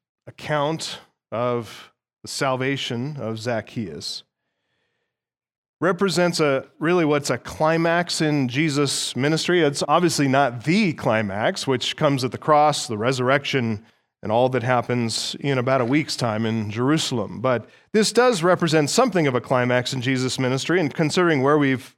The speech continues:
just come from in Luke's gospel, it sort of sums up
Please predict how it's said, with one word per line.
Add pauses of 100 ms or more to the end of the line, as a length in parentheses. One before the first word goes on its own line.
just
come
from
in
Luke's
gospel,
it
sort
of
sums
up